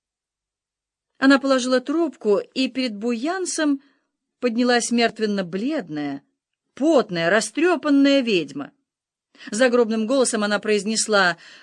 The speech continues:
«Премию дали Лапушелю». «Вот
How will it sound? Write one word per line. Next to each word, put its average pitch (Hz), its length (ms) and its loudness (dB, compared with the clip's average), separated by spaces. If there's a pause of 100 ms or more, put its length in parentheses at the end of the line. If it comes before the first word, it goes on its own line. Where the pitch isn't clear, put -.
(320)
«Премию 156 720 -6
дали 147 580 -12 (640)
Лапушелю». 208 1200 -8 (2500)
«Вот 233 300 -14